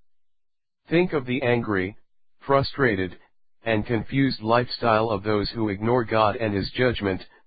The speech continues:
trying to settle justice by their own power. We can debate who is right and who is wrong endlessly, but settle nothing. And in the next generation the young idealistic people of that generation will be debating the same issues,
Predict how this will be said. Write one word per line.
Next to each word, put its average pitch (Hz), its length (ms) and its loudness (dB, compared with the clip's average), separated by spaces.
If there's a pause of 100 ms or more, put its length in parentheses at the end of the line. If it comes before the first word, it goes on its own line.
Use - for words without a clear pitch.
(280)
trying 131 420 2
to 110 120 -4
settle 127 360 0
justice 117 560 -2
by 101 180 4
their 107 220 2
own 117 240 2
power. 98 500 0 (960)
We 139 140 2
can 131 180 0
debate 123 340 0
who 117 200 -2
is 95 120 -4
right 113 320 2
and 107 140 -2
who 104 160 0
is 101 140 -2
wrong 113 320 4
endlessly, 101 760 -2 (480)
but 110 180 0
settle 127 360 0
nothing. 90 440 -2 (1000)
And 117 180 0
in 123 100 0
the 113 100 2
next 131 340 -2
generation 117 680 2
the 101 80 -2
young 117 280 2
idealistic 120 800 -2
people 113 380 -2
of 98 140 -4
that 104 200 0
generation 107 720 0
will 101 140 0
be 101 160 -4
debating 110 500 -2
the 95 120 -2
same 117 320 0
issues, 104 500 -2